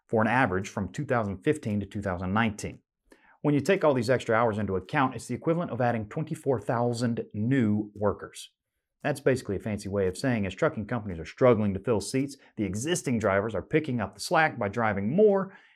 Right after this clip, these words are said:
and the extra hours they have accrued are around the same amount of work hours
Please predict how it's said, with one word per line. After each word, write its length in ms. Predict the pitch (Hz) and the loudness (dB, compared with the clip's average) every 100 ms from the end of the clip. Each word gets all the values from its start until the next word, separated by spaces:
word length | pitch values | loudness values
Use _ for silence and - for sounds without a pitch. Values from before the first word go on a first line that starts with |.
| _ | _
and 120 | 95 | -6
the 60 | 98 | -2
extra 280 | 127 131 85 | -2 -2 0
hours 380 | 107 135 110 101 | 2 4 2 0
they 100 | 92 | -2
have 140 | 87 | -2
accrued 400 | - 160 139 131 - _ - | -4 -2 -2 -4 -12 _ -2
are 140 | 101 | 0
around 280 | 101 135 160 | 2 2 0
the 40 | |
same 280 | 135 127 117 | -4 -4 -2
amount 220 | 104 101 | -2 -2
of 60 | 95 | -2
work 260 | 95 95 98 | -4 -2 0
hours 240 | 90 | 0